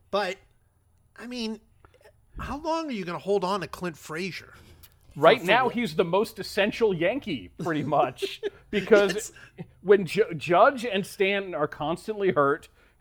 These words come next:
Speaker 1: Yeah.
Speaker 2: Frazier is, like, batting cleanup. He's my favorite Yankee. I have irrationally loved this stupid ginger kid forever, basically since they traded for him. And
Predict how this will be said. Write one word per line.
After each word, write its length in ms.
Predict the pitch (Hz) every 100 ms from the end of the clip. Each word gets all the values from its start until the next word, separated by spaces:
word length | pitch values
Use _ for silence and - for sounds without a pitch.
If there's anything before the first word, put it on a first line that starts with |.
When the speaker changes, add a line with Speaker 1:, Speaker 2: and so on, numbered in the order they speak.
| -
Speaker 1:
Yeah. 160 | 185 202
Speaker 2:
Frazier 340 | - 254 262
is, 180 | 214 -
like, 260 | 202 180 -
batting 340 | 196 208 220
cleanup. 540 | 160 220 339 220 123 -
He's 220 | 202 180
my 180 | 185 190
favorite 540 | 147 190 220 220 240
Yankee. 480 | 190 254 190 151 135 - - -
I 140 | 170
have 260 | 180 160 185
irrationally 760 | 170 147 175 220 - 240 226
loved 380 | 170 165 214 170
this 220 | 165 - -
stupid 720 | - - - 254 202 269 185
ginger 420 | 180 196 202 - - - -
kid 460 | 147 147 143 147 - - -
forever, 560 | - 226 202 185 220
basically 500 | 226 214 220 240 247
since 200 | 214 226
they 140 | - 165
traded 440 | - 208 247 202
for 160 | 180 147
him. 280 | 143 139
And 100 | 151